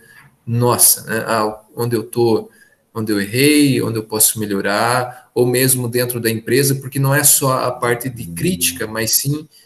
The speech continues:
entender onde a gente pode melhorar. Eu queria que você fizesse essa, essa análise dos pontos limitantes da empresa. O que que você identificou como limitante da empresa e também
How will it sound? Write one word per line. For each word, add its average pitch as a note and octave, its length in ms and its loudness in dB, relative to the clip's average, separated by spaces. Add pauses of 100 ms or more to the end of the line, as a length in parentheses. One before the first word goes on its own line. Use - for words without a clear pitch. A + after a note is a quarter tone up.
(120)
entender B2+ 1000 -2 (160)
onde D#3 260 2
a D#3 60 2
gente C3+ 240 -6
pode C#3+ 520 -4 (280)
melhorar. B2+ 540 0 (340)
Eu A#2+ 100 -2
queria D3+ 180 0
que - 80 0
você - 100 2
fizesse D3 460 2
essa, B2 840 2 (100)
essa B2 300 2
análise A#2+ 520 2
dos A#2+ 220 -4
pontos D3 380 -2
limitantes C#3 480 2
da C#3 120 2
empresa. C#3+ 720 2 (380)
O A2 80 -10
que E3 140 -8
que E3 100 -8
você C#3+ 300 2
identificou C3 960 0 (440)
como C3 280 2
limitante A#2+ 560 -2
da G#2+ 120 -2
empresa C#3+ 680 -2 (480)
e D3+ 80 0
também D#3 720 2